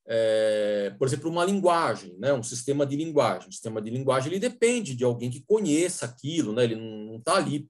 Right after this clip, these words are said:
esperando, pra, no caso, pra, diferentemente do número cinco, né? Ele não é algo que vai ser descoberto. Uma língua você vai criar, vai inventar,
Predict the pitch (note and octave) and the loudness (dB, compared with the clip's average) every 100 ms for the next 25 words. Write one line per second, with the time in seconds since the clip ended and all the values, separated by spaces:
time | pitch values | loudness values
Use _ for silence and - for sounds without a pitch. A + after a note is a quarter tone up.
0 | _ - - B2+ B2 A#2+ A#2 A#2+ - C3 | _ -18 0 2 2 0 -2 -4 -4 -6
1 | B2 A2 B2 - B2 - B2 A2+ - A#2+ | -2 -2 -2 -4 -4 -8 -12 -6 2 2
2 | A#2+ A#2+ A#2+ B2 C3+ C3+ C#3+ D3 - D3+ | 2 -2 -4 -4 -6 0 0 -2 -4 -4
3 | G#2 F#2 G#2+ C#3+ - - - _ - G#2 | -4 -6 -4 -4 -8 -20 -20 _ -10 -6
4 | A2 G#2+ G#2 G2+ G#2+ D3 E3 F#3 D3 C3+ | -4 -2 -2 -2 2 2 0 -2 -2 -2
5 | B2 - D#3 B2 A2+ F#2 A2 A#2 A2+ D3 | -6 -4 -2 4 4 2 -2 -2 0 0
6 | F#3+ G3 A#3 G#3+ G#3+ A#3+ G3 F#3 E3+ A#2+ | -2 -2 0 0 -2 -2 0 0 -2 -4
7 | A2 D3 G3 G3 F#3 G#3+ | -4 -6 -4 0 0 0